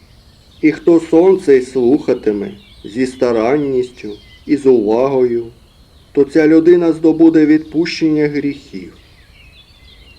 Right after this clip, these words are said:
Або яка вагітна жінка читатиме цей лист, словам цим дотримуватись, та при пологах легко народить і в довголітті дитину збереже.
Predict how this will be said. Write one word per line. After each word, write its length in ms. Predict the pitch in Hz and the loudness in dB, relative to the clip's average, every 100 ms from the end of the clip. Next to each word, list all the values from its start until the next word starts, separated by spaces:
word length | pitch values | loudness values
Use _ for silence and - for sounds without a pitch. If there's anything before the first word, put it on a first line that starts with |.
| - | -16
Або 320 | 143 127 165 208 | -10 0 4 4
яка 300 | 202 196 180 | 4 0 2
вагітна 520 | 175 175 185 175 165 | 2 0 -4 -2 -2
жінка 680 | 131 107 113 135 131 127 127 - - - | -2 -2 -2 -4 -6 -8 -8 -18 -20 -4
читатиме 760 | 156 143 - 135 143 151 147 | -2 -2 -2 -4 -2 -2 -2
цей 280 | 143 143 139 | -2 2 4
лист, 400 | 139 135 131 131 - _ _ - - - | 4 4 2 -8 -20 _ _ -20 -20 -20
словам 640 | - - 151 147 143 185 170 | -20 -2 2 4 2 0 -2
цим 300 | - 110 107 | -4 -4 0
дотримуватись, 1080 | 113 107 113 113 143 151 113 101 101 - - - _ _ _ _ - _ _ | -2 0 0 2 2 2 0 -4 -8 -16 -18 -20 _ _ _ _ -20 _ _
та 320 | 127 123 147 - - _ _ _ _ | -4 -2 -4 -8 -20 _ _ _ _
при 180 | 139 151 | 0 0
пологах 640 | 165 165 208 180 170 - | 2 4 4 2 -2 0
легко 420 | 147 208 202 202 | 2 2 0 0
народить 800 | 190 175 139 110 104 101 95 - _ - | 2 2 2 2 0 -2 -10 -16 _ -6
і 80 | |
в 80 | 117 | -2
довголітті 800 | 120 117 120 113 113 131 - 107 | 0 0 2 2 2 -2 -6 -6
дитину 600 | 101 110 107 104 117 135 | -2 -2 -2 -2 -2 -2
збереже. 680 | 95 90 104 98 92 92 90 | -6 -8 -8 -8 -10 -14 -16